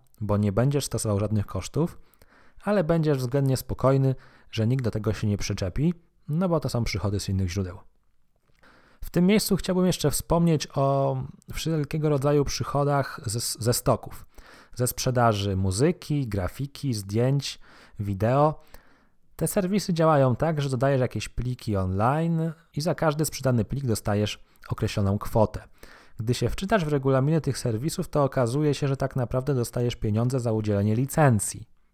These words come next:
A jeżeli licencja, to od razu nam w głowie świta przychód z praw autorskich. I rzeczywiście, to jest przychód z praw autorskich, bo to jest przychód za odpłatne udzielenie licencji. Tylko znowu pojawia się taki praktyczny problem, że ty nie masz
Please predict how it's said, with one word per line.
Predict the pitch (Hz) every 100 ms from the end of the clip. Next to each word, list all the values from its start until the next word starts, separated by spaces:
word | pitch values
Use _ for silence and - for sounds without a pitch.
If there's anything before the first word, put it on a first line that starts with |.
| - - - - -
A | -
jeżeli | 123 123 135
licencja, | 127 127 - 101 98 - 131 180 - - -
to | 147
od | 147
razu | 131 139 156
nam | 147
w | 139
głowie | 131 135
świta | 131 - 127 131
przychód | - 117 127
z | -
praw | 107 120
autorskich. | 127 127 101 - 117 - _ _ - - - -
I |
rzeczywiście, | 120 107 113 151 180 - 98 - - _ _ -
to | 117
jest | 180 170
przychód | - 135 127 -
z |
praw | - 113
autorskich, | 113 107 98 - 175
bo | 170 180
to | 196
jest | 170
przychód | - - 113 165
za | 120
odpłatne | 123 - 123 131 147
udzielenie | 139 135 131 139
licencji. | 147 - 131 104 - 120 - - _ _ -
Tylko | 120 120 143
znowu | 135 170 151 104 101 -
pojawia | 110 120 127
się | 131
taki | 135 -
praktyczny | - 139 143 - 139
problem, | 135 95 101 123 160 - - - - -
że | 151
ty | 151
nie | 127
masz | 123 127